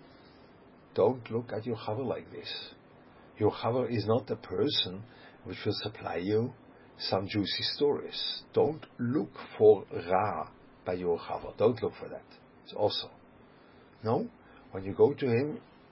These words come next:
you are not looking for ra. But the problem with the Hoilech Rochim is how you are looking at your chaver, not what, how you are telling it over. You're telling it over because you tell it over. But the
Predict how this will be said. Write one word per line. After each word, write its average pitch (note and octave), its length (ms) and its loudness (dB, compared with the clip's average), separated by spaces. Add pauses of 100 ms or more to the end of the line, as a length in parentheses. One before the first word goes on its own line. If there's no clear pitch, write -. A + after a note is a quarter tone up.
(300)
you G#2 100 -4
are G2+ 100 -6
not A2+ 280 -6
looking A2 540 0
for D#2 220 -10
ra. - 160 -8 (400)
But - 100 -16
the A#2 80 -2
problem E3 680 4 (120)
with A2+ 120 -2
the G2+ 60 2
Hoilech - 440 0
Rochim G#2+ 380 0
is F3+ 320 -2 (640)
how - 300 0
you C3+ 300 -2
are A2+ 220 4
looking D3+ 540 0
at A#2+ 140 -4
your C3+ 100 4
chaver, G#2+ 420 0
not A#2+ 200 -4
what, A2+ 260 2
how G#2+ 240 -2
you G#2+ 200 0
are F#2 200 2
telling G#2+ 320 -2
it G#2 160 -6
over. - 220 -4 (160)
You're G2+ 200 -8
telling F#3 340 0
it B2+ 100 -2
over C#3 180 4
because A2 260 -2
you G2+ 140 -8
tell A2+ 160 0
it A2 120 -4
over. A#2+ 300 4 (800)
But A2+ 160 0
the G2+ 200 4